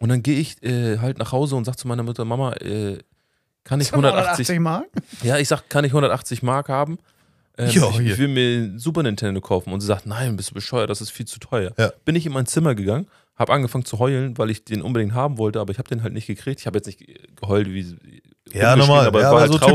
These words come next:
Speaker 1: traurig.
Speaker 3: Kind will das haben.
Speaker 1: Und dann kommt meine Mutter plötzlich in mein Zimmer rein und drückt mir hundertachtzig Mark in die Hand und sagt, „Geh los und kauf dir das.“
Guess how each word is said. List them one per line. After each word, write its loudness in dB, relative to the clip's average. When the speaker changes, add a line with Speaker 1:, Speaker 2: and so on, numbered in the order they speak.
Speaker 1:
traurig. 4
Speaker 3:
Kind 4
will 6
das 0
haben. 2
Speaker 1:
Und 0
dann 2
kommt -4
meine -2
Mutter -4
plötzlich -10
in -12
mein -4
Zimmer -8
rein -6
und -2
drückt -4
mir -4
hundertachtzig -6
Mark -8
in -12
die -6
Hand -8
und -8
sagt, -4
„Geh -4
los -6
und -10
kauf -10
dir -12
das.“ -16